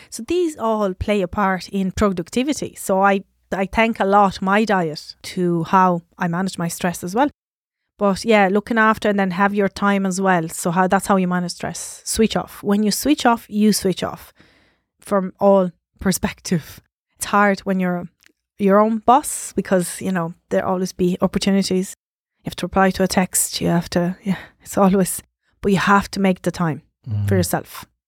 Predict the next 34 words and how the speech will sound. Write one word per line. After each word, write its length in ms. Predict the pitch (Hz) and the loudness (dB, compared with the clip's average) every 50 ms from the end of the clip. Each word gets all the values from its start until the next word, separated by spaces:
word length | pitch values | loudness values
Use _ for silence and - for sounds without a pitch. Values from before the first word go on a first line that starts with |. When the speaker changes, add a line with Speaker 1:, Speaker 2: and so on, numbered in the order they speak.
| _ _ _ | _ _ _
Speaker 1:
That's 220 | - 196 180 - - | -4 -4 -4 -4 -6
the 120 | - - - | -10 -6 0
only 260 | - 220 254 262 233 190 | 2 4 4 4 4 2
way 300 | 180 170 170 170 170 _ _ - | 2 0 0 -2 -6 _ _ -4
you're 140 | - 185 175 | -2 -2 0
going 200 | 170 175 170 175 | 0 0 0 0
to 80 | - 175 | -2 -4
de-stress 760 | 165 180 185 180 - - - 170 151 - - - - - - - | -2 0 0 0 -2 -4 -6 -6 -6 -6 -8 -10 -10 -12 -8 -2
and 100 | - 180 | 0 2
manage 300 | 185 190 190 185 180 - | 4 4 4 2 0 -4
your 100 | 170 170 175 | -4 -6 -6
stress 380 | - - - 175 160 - - | -6 -4 -2 -2 -2 -2 -4
well. 180 | - 156 151 147 - _ _ - | -6 -6 -6 -8 -12 _ _ -2
But 80 | 220 226 | 0 2
be 120 | 240 285 269 | 4 4 6
organized, 440 | 233 214 202 202 190 180 180 180 | 4 4 2 2 2 2 2 2
I 40 | 190 175 | 0 -2
say, 160 | - - 185 | -2 0 0
was 200 | 185 190 185 - | 0 0 0 -2
one 240 | - 196 202 202 202 | -2 0 2 2 2
of 100 | 190 180 | 2 0
the 60 | 180 | 0
best 320 | - 190 180 175 - - | 0 0 0 -2 -4 -6
things, 500 | - 185 175 175 175 170 180 - - - - | -6 -6 -4 -4 -6 -8 -10 -14 -18 -12 -6
you 120 | 190 196 | -4 -2
know, 160 | 180 175 165 170 | -2 -2 -4 -6
just 400 | 170 - 185 - - - - _ _ _ _ _ - - | -10 -14 -16 -16 -18 -20 -20 _ _ _ _ _ -12 -6
write 220 | 202 196 202 208 | -2 -2 -2 0
down, 360 | - 214 190 185 180 185 180 - _ _ _ _ _ _ _ _ - | 0 0 0 0 0 -2 -4 -6 _ _ _ _ _ _ _ _ -2
have 140 | - 214 208 | 0 2 2
a 40 | |
journal 520 | 190 - 240 226 220 214 214 208 202 196 196 190 | 4 6 6 6 6 6 4 2 0 0 0 0
or 160 | 196 190 185 | 0 0 2
whatever 500 | 185 202 208 220 220 202 208 196 185 | 4 4 4 4 4 4 4 2 0